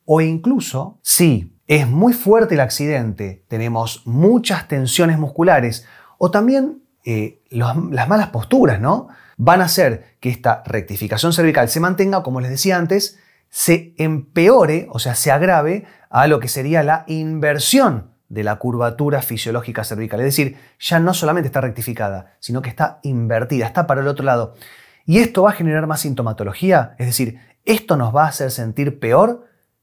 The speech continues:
Sí. La columna es como una serpiente, se compensa todo el tiempo, por lo cual, donde no se mueva bien, donde esté bloqueada una región, se va a compensar en otra. Y generalmente, lamentablemente,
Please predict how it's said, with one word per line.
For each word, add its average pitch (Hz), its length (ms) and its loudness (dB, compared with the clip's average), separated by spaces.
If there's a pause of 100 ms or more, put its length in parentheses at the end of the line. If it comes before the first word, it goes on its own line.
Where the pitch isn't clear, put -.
(120)
Sí. - 580 -4 (640)
La 101 180 -6
columna 254 280 2
es - 60 -6
como 123 160 -4
una 165 120 -2
serpiente, 113 680 -2
se - 180 -6
compensa 170 640 2
todo 151 140 0
el 139 80 -2
tiempo, 135 420 -2 (240)
por 110 120 -2
lo 127 100 2
cual, 117 280 2 (240)
donde 101 560 -8
no 135 320 2
se 208 200 -2
mueva 175 260 2
bien, 147 280 -2
donde 98 180 -8
esté 160 180 -4
bloqueada 147 720 0
una 127 160 -4
región, 165 600 -2
se - 260 -2
va 151 160 6
a 180 100 2
compensar 120 600 -6
en 113 100 -8
otra. 90 360 -14 (320)
Y 247 160 6
generalmente, 208 920 0
lamentablemente, 117 1160 0